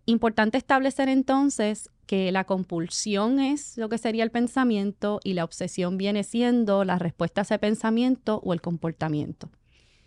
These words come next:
Las compulsiones tienen la intención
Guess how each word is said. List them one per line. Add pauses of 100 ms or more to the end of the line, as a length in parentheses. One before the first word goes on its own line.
(240)
Las
compulsiones
tienen
la
intención